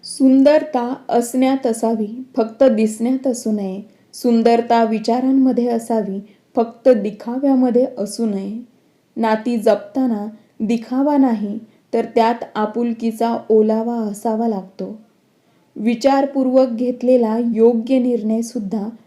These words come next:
तुमची गुणवत्ता सिद्ध करत असतो, तुम्हाला सिद्ध करत असतो. आजकाल सरडे सुद्धा आत्महत्या करतील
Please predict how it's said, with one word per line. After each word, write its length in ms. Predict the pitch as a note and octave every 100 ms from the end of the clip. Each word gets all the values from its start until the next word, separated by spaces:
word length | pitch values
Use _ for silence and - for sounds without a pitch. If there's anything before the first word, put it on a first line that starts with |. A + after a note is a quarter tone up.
| _ -
तुमची 400 | A#3 A3+ A#3 A3
गुणवत्ता 680 | G#3 A3 A3+ A#3+ A#3 G#3 A3+
सिद्ध 460 | - B3 G3+ F#3+ B3+
करत 380 | B3+ G#3 G3
असतो, 420 | G3 - G3 G3 A3+ _ _ _ _
तुम्हाला 440 | B3 A3+ C4+ C#4 C#4+
सिद्ध 400 | - A#3+ G3 A#3
करत 360 | A3+ G3+ G3+
असतो. 440 | G3 F3+ - G#3 A3+ _ _ _ _ _ _ _ _ -
आजकाल 580 | A3 A#3 - - A#3 G#3+ A#3 _ _ -
सरडे 500 | - B3 A#3+ B3 C#4
सुद्धा 380 | C4+ G3+ C4
आत्महत्या 720 | C4 A3+ G#3+ A#3+ B3 B3+ - C#4+
करतील 540 | C#4 A#3 G3+ G3 G#3